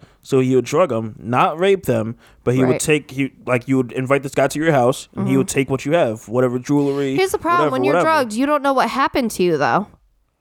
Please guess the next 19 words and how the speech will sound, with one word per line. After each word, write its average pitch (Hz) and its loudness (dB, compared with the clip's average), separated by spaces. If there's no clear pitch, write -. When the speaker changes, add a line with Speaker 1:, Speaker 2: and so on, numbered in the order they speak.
Speaker 2:
Now 277 0
that 403 0
takes 392 -2
a 311 -2
psychological 269 -2
toll. 196 -2
Speaker 1:
Yeah. 233 0
Speaker 2:
Because, 277 0
again, 254 0
we 285 0
are 294 2
discounting 339 -2
the 269 2
fact 233 -2
that 214 2
men 240 0
have 294 -4
feelings 185 -2
Speaker 1:
Mm-hmm. 143 -8